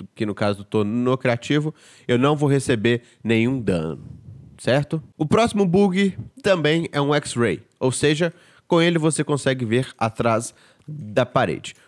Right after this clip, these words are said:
Vou vir aqui pra esse lado de cá, ó, pra gente poder ter uma visualização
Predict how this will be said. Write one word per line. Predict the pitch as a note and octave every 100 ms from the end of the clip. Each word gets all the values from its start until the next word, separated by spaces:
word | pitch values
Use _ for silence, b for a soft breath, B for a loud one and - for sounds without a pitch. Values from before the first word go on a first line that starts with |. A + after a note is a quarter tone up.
| b
Vou | -
vir | D3 G3
aqui | G3 F3+
pra | - - D3 B2+
esse | D3+ - B2+
lado | A#2 A2+
de | F#2+
cá, | - - A2+
ó, | F2+ F#2 -
pra | A#2 A2
gente | A2+ A2
poder | A#2+ A2 A2
ter | A2+
uma | A2 G#2+
visualização | G#2 G#2+ A2 G2 G#2 F#2+ - G#2